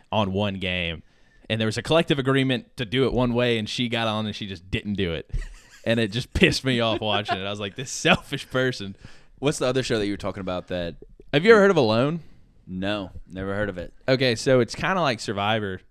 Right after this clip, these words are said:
Speaker 1: in a way, but then it's also kinda like Man versus Wild
Speaker 2: Okay.
Speaker 1: type show, where it's ten people in the Alaskan wilderness surviving. They get ten items each to bring, and it's the longest to last.
Speaker 2: Wait,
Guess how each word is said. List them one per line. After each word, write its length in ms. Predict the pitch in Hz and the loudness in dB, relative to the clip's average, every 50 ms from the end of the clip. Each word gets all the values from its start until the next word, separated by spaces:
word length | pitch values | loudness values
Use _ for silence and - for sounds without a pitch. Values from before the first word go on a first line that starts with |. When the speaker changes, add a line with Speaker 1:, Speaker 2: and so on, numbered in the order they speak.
| _ - - - - - - - _ _ - - - - - | _ -20 -20 -20 -20 -20 -20 -20 _ _ -20 -20 -20 -6 -2
Speaker 1:
in 100 | - 117 | 0 0
a 40 | 101 | 2
way, 400 | 90 110 117 113 98 92 90 85 | 4 4 4 4 2 0 -2 -4
but 160 | 82 90 110 | -6 -6 -4
then 140 | 113 117 110 | -4 -4 -4
it's 100 | 95 - | -4 -4
also 260 | 120 117 - - 107 | -4 -4 -2 -4 -6
kinda 240 | - 113 110 107 104 | -4 -4 -4 -2 -2
like 240 | 98 95 90 80 - | -2 -2 -4 -4 -6
Man 240 | 92 98 101 101 101 | -4 -4 -4 -4 -2
versus 280 | 98 107 98 - 85 85 | -4 -4 -6 -6 -8 -8
Wild 540 | 85 85 85 87 92 98 98 101 101 107 104 - - _ _ | -6 -4 -4 -2 0 0 0 0 -2 -4 -8 -12 -16 _ _
Speaker 2:
Okay. 160 | - 95 - - | -12 -4 0 2
Speaker 1:
type 200 | 120 117 107 104 | 2 2 2 0
show, 360 | - 131 131 127 127 123 127 - _ _ _ _ _ _ - 87 | 0 2 2 2 2 2 0 -6 _ _ _ _ _ _ -4 2
where 160 | 120 120 117 | 4 6 6
it's 200 | 107 90 - - | 4 2 -2 -4
ten 280 | - - 139 139 135 | -2 0 2 2 2
people 400 | - 131 127 120 - 117 107 107 | 2 2 2 2 2 0 0 0
in 60 | 104 104 | 0 -2
the 100 | 104 101 | -2 -2
Alaskan 520 | 98 101 107 110 110 104 - - 107 98 | -2 0 0 0 0 -2 -4 -6 -4 -2
wilderness 760 | 98 104 107 104 101 95 92 92 85 85 87 - - - - _ _ _ _ _ _ _ _ _ | -2 0 0 0 -2 -2 -4 -4 -6 -6 -8 -10 -14 -16 -20 _ _ _ _ _ _ _ _ _
surviving. 840 | - - 117 107 90 101 107 113 110 101 92 87 82 82 76 - - _ _ _ | -8 -6 -6 -2 0 0 2 2 2 2 0 -2 -4 -6 -8 -10 -14 _ _ _
They 100 | - 101 101 | -4 -4 -2
get 220 | 101 101 - - | -2 -4 -6 -4
ten 180 | - - 120 117 | -2 0 0 2
items 320 | 110 107 110 110 101 95 104 | 2 0 0 -2 -2 -4 -4
each 200 | 101 87 - - | -6 -6 -6 -8
to 80 | 98 | -6
bring, 460 | 90 101 98 101 95 90 85 78 80 - _ _ _ _ _ _ _ _ _ _ _ _ _ _ _ | -4 -2 -2 -2 -2 -4 -6 -8 -10 -14 _ _ _ _ _ _ _ _ _ _ _ _ _ _ _
and 120 | - 104 107 | -4 -4 -2
it's 140 | 101 - - | -4 -4 -2
the 100 | - 110 | 0 0
longest 560 | 104 101 107 113 123 127 123 117 110 - - - | 2 4 4 6 4 4 4 2 0 -2 -4 -6
to 60 | 107 | -4
last. 640 | 95 95 101 101 98 82 82 82 - - - - 233 | -2 0 0 0 0 0 -2 -6 -8 -12 -10 -6 -4
Speaker 2:
Wait, 180 | 254 165 - | -4 -4 -6